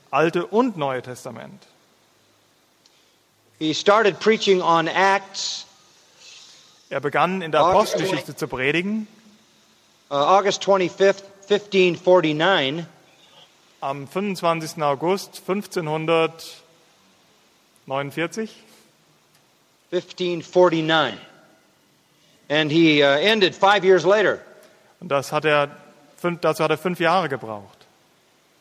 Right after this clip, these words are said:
Speaker 2: He preached forty-six sermons on the Thessalonian epistles.
Speaker 1: Er hat vierundsechzig,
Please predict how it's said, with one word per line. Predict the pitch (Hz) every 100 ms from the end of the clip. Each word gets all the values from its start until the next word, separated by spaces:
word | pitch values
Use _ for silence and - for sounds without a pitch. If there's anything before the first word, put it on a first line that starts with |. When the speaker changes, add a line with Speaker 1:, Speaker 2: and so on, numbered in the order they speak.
| _ _ _
Speaker 2:
He | 170
preached | 165 214 - -
forty-six | 202 214 214 - 220 220
sermons | - - 202 202 214 233 214
on | 175 160 156
the | 147
Thessalonian | 139 196 180 165 170 175 156
epistles. | 139 165 156 196 196 - - - _ _ _ _ _ _ _ _ _ _ _ _ _ _ _
Speaker 1:
Er | - 123
hat | 143 -
vierundsechzig, | - - 202 226 196 160 170 165 - - 185 180 -